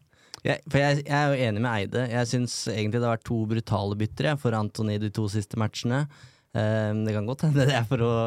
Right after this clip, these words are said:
for å redusere belastning og sånne ting, men han, han får jo mye kritikk, for,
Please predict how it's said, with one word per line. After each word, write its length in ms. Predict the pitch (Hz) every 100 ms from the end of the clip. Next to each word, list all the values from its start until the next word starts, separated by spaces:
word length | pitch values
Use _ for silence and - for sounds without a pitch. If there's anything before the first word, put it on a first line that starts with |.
| 110 110 107
for 160 | 113 113
å 60 | 110 110 107 - - _ 117
redusere 480 | 123 123 127 117 120
belastning 460 | 123 110 - 135
og 60 | 135
sånne 180 | 131 113
ting, 220 | 160 165
men 140 | 151 147
han, 140 | 143 143 135
han 160 | 135 143
får 220 | 127 123
jo 80 | 143
mye 120 | 139
kritikk, 340 | 143 143 247 -
for, 340 | - 156 147